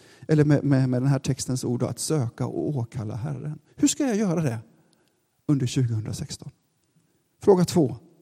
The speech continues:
På vilka sätt ska jag eller vi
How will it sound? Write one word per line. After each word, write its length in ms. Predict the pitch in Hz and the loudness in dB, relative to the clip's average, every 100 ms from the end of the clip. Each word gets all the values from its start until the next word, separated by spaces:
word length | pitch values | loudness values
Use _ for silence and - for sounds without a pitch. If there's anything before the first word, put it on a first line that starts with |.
| _ _ _ _ _ _ _ _ _ _ _ _ _ - | _ _ _ _ _ _ _ _ _ _ _ _ _ 6
På 100 | 196 | 6
vilka 280 | 226 208 | 6 2
sätt 560 | 190 - 185 - - - _ _ _ | 2 2 2 -2 -18 -18 _ _ _
ska 180 | - - | -8 0
jag 440 | 160 151 147 131 - _ - | 4 4 4 0 -8 _ -4
eller 140 | 160 151 | 0 4
vi 320 | 135 123 | 4 2